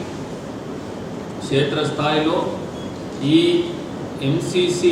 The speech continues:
వైలేషన్ జరగకుండా చూసుకోవాల్సిన బాధ్యత ప్రతి ఒక్కరికి ఉందనేది మీరందరూ కూడా గమనించుకోవాల్సిన అవసరం ఉంది. దా-, ఏదైతే చీఫ్ ఎలక్టరల్ ఆఫీసర్ ఇచ్చినటువంటి ఆదేశాల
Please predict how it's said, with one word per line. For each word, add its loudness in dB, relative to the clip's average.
వైలేషన్ 2
జరగకుండా 0
చూసుకోవాల్సిన 0
బాధ్యత 2
ప్రతి -2
ఒక్కరికి -2
ఉందనేది 0
మీరందరూ 0
కూడా 0
గమనించుకోవాల్సిన -2
అవసరం -4
ఉంది. -2
దా-, 0
ఏదైతే 4
చీఫ్ 6
ఎలక్టరల్ 2
ఆఫీసర్ 0
ఇచ్చినటువంటి 0
ఆదేశాల 4